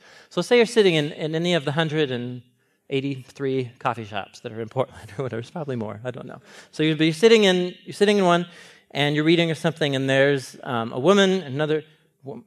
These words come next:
woman and, and another woman, something, sitting, having coffee next to you, and you, all of a sudden, you just tune into their conversation when you hear the words,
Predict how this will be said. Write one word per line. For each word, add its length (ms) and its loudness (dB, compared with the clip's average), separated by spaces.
woman 340 0
and, 260 -6
and 240 -10
another 240 0
woman, 280 0
something, 360 -8
sitting, 400 -4
having 240 -4
coffee 300 -2
next 260 -6
to 80 -10
you, 160 -6
and 220 -4
you, 320 4
all 140 8
of 60 2
a 40 -12
sudden, 340 2
you 100 -4
just 180 -4
tune 200 2
into 160 4
their 140 6
conversation 580 -2
when 100 -2
you 120 -2
hear 160 0
the 100 2
words, 460 -2